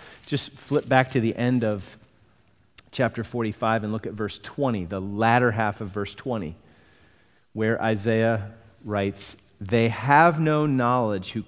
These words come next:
carry about their wooden idols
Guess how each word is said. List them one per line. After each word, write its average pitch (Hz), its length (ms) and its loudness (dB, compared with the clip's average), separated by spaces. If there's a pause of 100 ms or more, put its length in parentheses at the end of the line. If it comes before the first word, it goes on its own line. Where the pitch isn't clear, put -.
carry 147 480 -2
about 107 520 -2
their 101 160 -4
wooden 117 400 -2
idols 92 540 -8